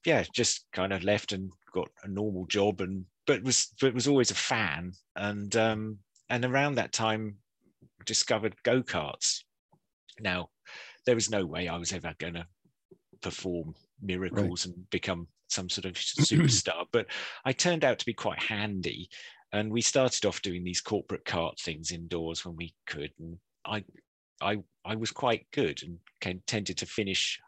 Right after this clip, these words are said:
Speaker 1: quite far up. And so I thought,
Speaker 2: Mm-hmm.
Speaker 1: "Oh, I like this." And at the time, you know, ran into a few people who, you know, also liked these sorts of things and became friends with them and stuff, but c-, couldn't, you know,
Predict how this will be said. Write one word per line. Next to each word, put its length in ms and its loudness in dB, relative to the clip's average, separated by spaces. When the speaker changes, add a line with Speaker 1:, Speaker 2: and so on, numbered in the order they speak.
Speaker 1:
quite 240 -4
far 360 2
up. 220 2
And 80 -12
so 160 2
I 20 2
thought, 220 4
Speaker 2:
Mm-hmm. 140 -2
Speaker 1:
"Oh, 80 0
I 80 -4
like 340 0
this." 300 -4
And 340 2
at 180 0
the 80 0
time, 480 2
you 140 2
know, 240 2
ran 180 4
into 260 -2
a 40 0
few 200 -2
people 380 0
who, 220 0
you 140 -8
know, 140 -6
also 480 -2
liked 300 -2
these 200 -2
sorts 280 -2
of 60 -8
things 440 0
and 260 -8
became 300 -4
friends 380 -4
with 120 -6
them 140 -6
and 100 -6
stuff, 340 0
but 180 2
c-, 140 -14
couldn't, 380 -2
you 200 -14
know, 120 -14